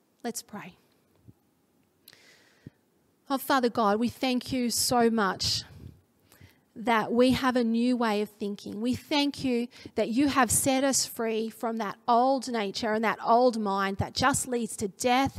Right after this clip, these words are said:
and chaos and hostility. And we thank you, Jesus, that that was nailed to the cross and buried in the grave.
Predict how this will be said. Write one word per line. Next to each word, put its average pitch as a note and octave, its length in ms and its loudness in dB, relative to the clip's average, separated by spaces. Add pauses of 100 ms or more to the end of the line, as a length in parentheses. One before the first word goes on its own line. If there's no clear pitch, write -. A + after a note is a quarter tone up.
and G#3 140 -10
chaos B3 560 -4
and A3+ 120 -6
hostility. G#3+ 760 -4 (320)
And B3+ 80 -2
we D4 100 2
thank D#4 340 0
you, C#4+ 80 2
Jesus, A#3 640 -4
that G#3+ 200 -4
that C4 200 0
was G#3+ 300 -2 (200)
nailed C4+ 500 2
to D#4 120 -2
the C4 80 0
cross G#3 560 -2 (300)
and A3 280 -2
buried A#3+ 520 4
in A3 340 -2
the A3+ 100 -2
grave. G#3 520 0